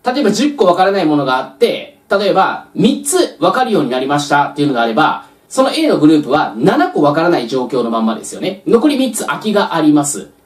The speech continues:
で、これについては、復習している間にも勉強は進めているわけですから、おそらくまたわからない問題って出てくるんですよね。覚えられていない問題とか、覚えられていないルールとかが出てくると思いますんで、そこに追加をしていくといった感じです。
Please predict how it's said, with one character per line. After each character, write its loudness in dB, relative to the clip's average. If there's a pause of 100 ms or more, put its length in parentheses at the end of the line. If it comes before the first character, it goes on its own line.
(140)
で、 -2
こ 2
れ 2
に -2
つ 2
い 2
て 2
は、 0
復 -10
習 4
し -4
て -2
い 0
る 2
間 -2
に -2
も 0
勉 0
強 2
は 4
進 -4
め 2
て -4
い -2
る 6
わ 6
け 0
で -4
す -12
か -8
ら、 -2 (160)
お -2
そ 0
ら 2
く -6
ま 2
た 2
わ 0
か 0
ら 2
な 4
い 0
問 -2
題 -4
っ -14
て 0
出 4
て 2
く -6
る -8
ん -12
で -16
す -14
よ -8
ね。 -4
覚 4
え 2
ら 2
れ -2
て -8
い -4
な -2
い -2
問 -4
題 -4
と -10
か、 -12
覚 2
え 6
ら 2
れ -6
て -10
い -6
な -4
い -6
ル 6
ー 8
ル 4
と -8
か -16
が -10
出 0
て 0
く -6
る -6
と -10
思 -8
い -8
ま -8
す -12
ん -4
で、 -2 (280)
そ -4
こ 6
に 4
追 -2
加 2
を -2
し -12
て -4
い -8
く -20
と -20 (600)
い 0
っ -10
た 0
感 -2
じ -8
で -8
す。 -14